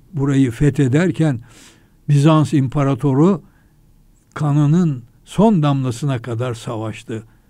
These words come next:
Biz de, biz de ecdattan gelen bu fetihte kanımızın son damlasına kadar burayı müdafaa edeceğiz. Kimseye bir karış toprak vermeyeceğiz diyerek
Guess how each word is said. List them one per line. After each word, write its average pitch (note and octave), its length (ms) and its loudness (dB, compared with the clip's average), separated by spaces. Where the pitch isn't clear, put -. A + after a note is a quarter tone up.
Biz C3 300 -2
de, B2+ 200 -4
biz A#2+ 200 -4
de C3+ 300 -2
ecdattan B2+ 880 -4
gelen C3 460 -8
bu D#3+ 100 -2
fetihte C#3 720 -6
kanımızın C#3 680 -4
son F3 420 -4
damlasına B2+ 680 -6
kadar C3+ 340 -6
burayı C3 460 -4
müdafaa B2 600 -8
edeceğiz. A#2 560 -6
Kimseye B2+ 560 -8
bir F3+ 280 -4
karış A#2 400 -8
toprak C#3+ 520 -8
vermeyeceğiz A#2+ 760 -4
diyerek C3+ 400 -2